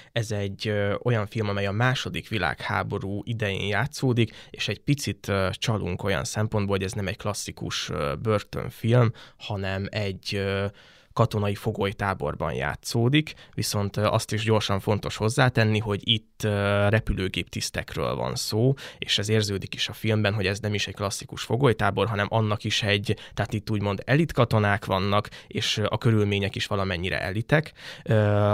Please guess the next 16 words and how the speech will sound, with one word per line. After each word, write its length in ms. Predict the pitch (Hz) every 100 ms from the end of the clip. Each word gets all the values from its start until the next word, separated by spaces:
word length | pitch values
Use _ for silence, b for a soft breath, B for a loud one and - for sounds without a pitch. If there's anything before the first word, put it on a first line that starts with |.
| -
az 220 | 127 131
a 40 |
helyzet, 460 | 101 110 113 117 120
hogy 160 | 110 101
a, 280 | 95 98 -
a 180 | 104 101
német, 520 | 110 107 101 - -
ö, 40 | 104 98 98 98 98 98
hadsereg 440 | 113 - 101 101
azzal 300 | 104 98 76
szembesül, 600 | - 113 110 107 - 98
hogyha 260 | 92 - 101
ezeket 340 | 98 101 -
a 40 |
tiszteket 520 | 95 110 - 95 90 101
bezárják, 720 | 107 98 73 95 107 110